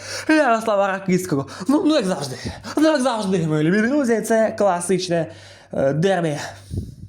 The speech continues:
Там майже у кожного матчі там якісь червоні картки були. <laughs> Ось. І справді, да? Що, друзі, підвести такий підсумок того матчу, це абсолютно рівний футбол, і, напевно, нічия.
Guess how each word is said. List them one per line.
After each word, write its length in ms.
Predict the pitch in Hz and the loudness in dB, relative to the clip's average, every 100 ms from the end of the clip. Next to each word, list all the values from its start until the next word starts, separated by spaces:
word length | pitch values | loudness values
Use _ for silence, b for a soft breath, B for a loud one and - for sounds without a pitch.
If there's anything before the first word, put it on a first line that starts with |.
| - | -14
Там 160 | - 117 | -8 -2
майже 260 | 123 131 131 | -2 -2 -2
у 20 | |
кожного 320 | 139 147 160 | -2 -2 -2
матчі 240 | 131 - - | -4 -8 -10
там 120 | 110 | -10
якісь 200 | 107 - | -10 -10
червоні 260 | 127 113 | -8 -6
картки 260 | 117 127 - | -6 -6 -8
були. 140 | 110 - B B B B B B B - - 143 170 143 | -12 -14 B B B B B B B -14 -4 0 2 2
<laughs> 0 | |
Ось. 300 | 131 123 - B B B | 0 -4 -12 B B B
І 80 | 151 | -2
справді, 340 | 156 127 151 | -2 -2 0
да? 160 | 196 214 B B B B B - | 0 -2 B B B B B -10
Що, 220 | 175 - | -6 0
друзі, 180 | 254 214 | 0 2
підвести 500 | 226 220 208 202 196 | 0 2 2 0 -4
такий 140 | 190 185 | -4 -2
підсумок 500 | 190 - 165 156 156 | -2 -2 -2 -4 -4
того 200 | 151 180 | -4 -2
матчу, 300 | 233 233 - | -2 -4 -8
це 60 | |
абсолютно 340 | - 147 151 143 | -8 -10 -6 -4
рівний 200 | 131 127 | -4 -6
футбол, 480 | 147 143 185 220 | -6 -4 -2 0
і, 20 | 135 | -2
напевно, 320 | 123 165 127 | -2 -2 0
нічия. 580 | 127 127 - 160 185 | -2 -4 -4 -2 0